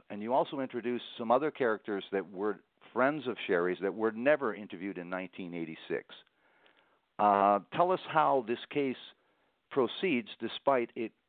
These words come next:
going cold. What happens to renew this case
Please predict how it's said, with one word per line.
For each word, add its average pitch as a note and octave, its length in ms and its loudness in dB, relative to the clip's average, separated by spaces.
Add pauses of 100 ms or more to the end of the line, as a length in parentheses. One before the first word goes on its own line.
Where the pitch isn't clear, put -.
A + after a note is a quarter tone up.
going A#2 340 -4
cold. D#2 440 -4 (240)
What B2 320 0
happens A#2 640 -4 (680)
to F2+ 360 -2
renew F#2+ 380 0
this A#2+ 160 4 (100)
case G2 260 4